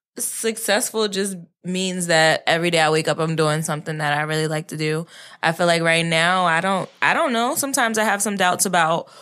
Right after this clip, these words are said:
what I'm doing, and I think that I'm just gonna have to just keep trying different stuff until I find my, find my tribe, you know? Find my <laughs>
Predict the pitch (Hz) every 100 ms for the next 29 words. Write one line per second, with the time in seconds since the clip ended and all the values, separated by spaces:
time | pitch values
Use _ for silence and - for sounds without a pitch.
0 | - - 190 185 180 180 180 180 170 160
1 | 165 - 175 175 160 160 160 156 160 -
2 | 170 156 156 143 - 175 170 170 165 160
3 | - 185 - 156 185 208 165 156 156 160
4 | 165 165 160 156 165 147 156 151 - -
5 | - - 190 185 160 143 131 - - 190
6 | 165 - 180 240 160 131 _ _ 143 156
7 | 160 220 240 - 190 196 175